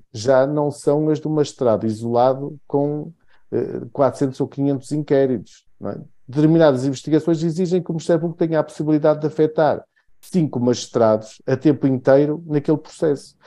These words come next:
para que um processo desta natureza, em vez de durar sete ou oito anos, dure um ano ou dois, e para que, no fundo, se possa fazer justiça, porque nunca direi que justiça há vinte anos é uma justiça, nunca será justiça.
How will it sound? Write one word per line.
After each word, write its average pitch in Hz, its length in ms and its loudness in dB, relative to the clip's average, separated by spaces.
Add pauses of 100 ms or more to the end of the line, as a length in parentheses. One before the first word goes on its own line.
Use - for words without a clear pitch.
(220)
para 107 140 -2
que - 80 -6
um 113 80 -2
processo 120 380 -2
desta 104 240 -8
natureza, 110 500 -4
em - 20 -2
vez 113 200 -2
de - 60 -18
durar 107 380 0
sete - 360 -2
ou 98 80 -2
oito 98 260 -4
anos, 123 440 -4 (360)
dure 147 500 0 (380)
um 123 180 0
ano 151 320 4
ou 117 80 2
dois, 151 540 0 (1040)
e 143 100 -6
para 151 240 2
que, 156 180 -4
no 147 120 -2
fundo, 151 220 -6
se - 80 -20
possa 147 300 0
fazer 143 420 0
justiça, 131 640 -10
porque - 280 -14
nunca 123 320 -2
direi 98 380 0
que 123 400 -6
justiça 113 500 -6
há 98 60 2
vinte 101 300 -6
anos 113 200 -2
é 120 60 -4
uma 127 140 -6
justiça, - 640 -10
nunca 131 340 -2
será 135 240 0
justiça. 120 680 -6